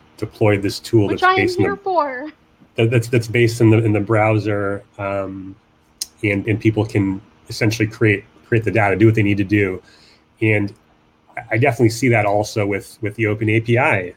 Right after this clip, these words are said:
Speaker 1: Um, so I've, I've deployed, you know, um, tools built with, with Python's fast A P I that expose an open A P I, and they kind of have the Swagger front end. And, um, people who don't wanna use programmatic, uh, you know, stuff,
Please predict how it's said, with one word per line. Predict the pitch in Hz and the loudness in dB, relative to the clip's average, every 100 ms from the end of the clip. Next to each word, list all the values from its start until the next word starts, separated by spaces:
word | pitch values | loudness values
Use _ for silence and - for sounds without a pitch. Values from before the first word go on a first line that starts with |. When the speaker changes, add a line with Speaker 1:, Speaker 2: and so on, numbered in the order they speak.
| _ | _
Speaker 1:
Um, | 104 98 | -8 -8
so | 95 113 | -4 -2
I've, | 104 104 101 | 0 -2 -4
I've | 98 | -6
deployed, | 92 107 113 110 107 110 | -8 -6 -2 0 0 0
you | 110 | 0
know, | 101 110 - _ - _ - | 0 -4 -6 _ -20 _ -6
um, | 104 104 101 98 110 _ _ - - 120 | -4 -4 -6 -10 -16 _ _ -20 -20 -12
tools | - 107 92 | -4 -4 -4
built | - 117 | -4 -4
with, | 101 98 - | -4 -8 -12
with | 110 - | -16 -6
Python's | 107 107 104 98 | -6 -4 -4 -6
fast | - 104 107 | -4 -4 -4
A | 110 | -6
P | 104 104 | -4 -2
I | 104 | -2
that | 98 | -2
expose | 95 - - 107 | -8 -10 -4 -2
an | 110 | 0
open | 104 104 104 | -2 -4 -4
A | 107 | -4
P | 104 | -2
I, | 101 104 | -2 0
and | 104 98 | -2 -4
they | |
kind | 101 107 | -8 -8
of | 101 - _ _ _ _ | -8 -10 _ _ _ _
have | - 110 107 | -4 -2 -2
the | 113 | -6
Swagger | - 110 110 101 | -2 -2 -2 -2
front | - 104 104 | -2 -2 -2
end. | 104 98 90 _ _ _ _ | -4 -4 -8 _ _ _ _
And, | 107 113 107 101 - _ - | 0 0 0 -2 -8 _ -8
um, | 107 98 95 98 - _ _ | -6 -6 -8 -12 -18 _ _
people | 127 120 | -2 0
who | 113 | 2
don't | 113 117 | 2 2
wanna | 107 107 | 2 2
use | 107 101 - - | 0 -2 -4 -6
programmatic, | 123 113 117 151 160 - _ _ _ | -2 0 2 2 0 -2 _ _ _
uh, | 117 113 110 107 107 | -4 -2 -2 -4 -8
you | 131 | -6
know, | 104 95 90 _ _ | -6 -6 -12 _ _
stuff, | - - 101 101 _ | -14 -4 -4 -4 _